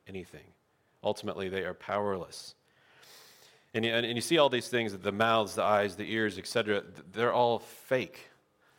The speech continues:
So you're going back to the statue imagery here. They have a face, they have the eyes, they have all these things, but they're,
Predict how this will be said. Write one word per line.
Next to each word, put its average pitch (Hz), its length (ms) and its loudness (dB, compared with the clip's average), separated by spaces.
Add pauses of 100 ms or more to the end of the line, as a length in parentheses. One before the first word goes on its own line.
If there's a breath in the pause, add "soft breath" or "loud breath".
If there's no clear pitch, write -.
(200 soft breath)
So 107 220 2
you're 107 200 0
going 117 200 2
back 113 200 4
to 110 60 -10
the 98 80 -6
statue 107 720 -2 (160)
imagery 98 500 -6
here. 92 320 -4 (1080 loud breath)
They 110 140 2
have 120 320 2
a 107 100 0
face, 113 640 -2
they 101 140 -4
have 110 220 2
the 104 100 -2
eyes, 104 520 0
they 98 120 -4
have 110 240 2
all 120 180 4
these 117 240 -4
things, 117 240 -4
but 107 200 -4
they're, 107 300 0